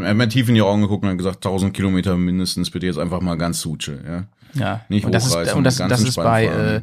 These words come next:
Speaker 1: ganz vorsichtig sein.
Speaker 2: bei Speed J, beim Demon hier <laughs> ist das natürlich nicht so einfach,
Speaker 1: Ja,
Speaker 2: aber der Witz
Speaker 1: es
Speaker 2: ist
Speaker 1: ist in, irg-, irgendwo muss man halt sein
Speaker 2: <laughs>
Speaker 1: Adrenalin
Speaker 2: ist
Speaker 1: herkriegen,
Speaker 2: Wheelie-Verbot
Speaker 1: ne?
Speaker 2: gekriegt von mir.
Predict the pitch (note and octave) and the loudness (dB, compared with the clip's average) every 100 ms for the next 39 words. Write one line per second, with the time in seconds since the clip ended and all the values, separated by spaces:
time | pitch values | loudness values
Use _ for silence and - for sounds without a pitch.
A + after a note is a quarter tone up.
0 | - F2+ F#2+ F2+ D#2+ D#2+ E2 E2+ E2 E2 | -4 -6 -4 -6 -6 -8 -8 -8 -6 -8
1 | E2 - A2 A2 - D3 C#3 B2+ A#2+ A2+ | -6 -2 0 0 -2 -4 -4 0 2 2
2 | A2 A2+ G2 G2+ A2+ B2 C3 A#2 A2+ A2+ | 2 0 0 0 0 2 2 4 4 4
3 | A2+ A#2+ - A#2+ B2 A#2+ A2+ A2 G#2+ F2+ | 6 4 2 0 0 -4 -4 -2 -4 -6
4 | G#2 - - - D#2 D#2+ D#2+ - - - | -8 -8 -6 -6 -4 -4 -4 -6 -8 -10
5 | - D2 D2 D2+ D2 C#2+ F#2+ F#2 A2 C#3+ | -10 -12 -12 -12 -10 -8 -6 -4 -2 0
6 | A#2+ B2 B2+ A#2 A2+ A2 A2+ A2+ G#2 G2 | -2 -2 -4 -4 -2 -2 -2 -2 0 -2
7 | G2+ F#2+ F2+ B2+ B2 B2+ C3 A2+ A#2 A2 | -2 -2 2 2 4 4 4 4 2 2
8 | A2 A2 A#2+ A#2 A2+ A2+ - G2 | -2 -2 -4 -4 -8 -8 -8 -10